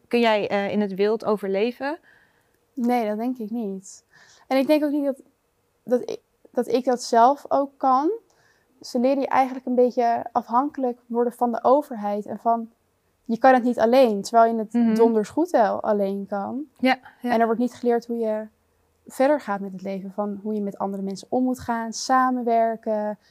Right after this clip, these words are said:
Speaker 2: noem het maar op. Je wordt niet klaargemaakt voor het leven. Je wordt gewoon klaargemaakt voor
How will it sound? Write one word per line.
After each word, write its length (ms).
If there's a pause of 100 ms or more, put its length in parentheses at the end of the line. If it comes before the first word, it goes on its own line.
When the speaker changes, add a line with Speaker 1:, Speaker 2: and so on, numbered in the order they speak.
(160)
Speaker 2:
noem 240
het 80
maar 160
op. 120
Je 80
wordt 160
niet 120
klaargemaakt 680
voor 300 (500)
het 140
leven. 280
Je 60
wordt 160
gewoon 140
klaargemaakt 600 (360)
voor 340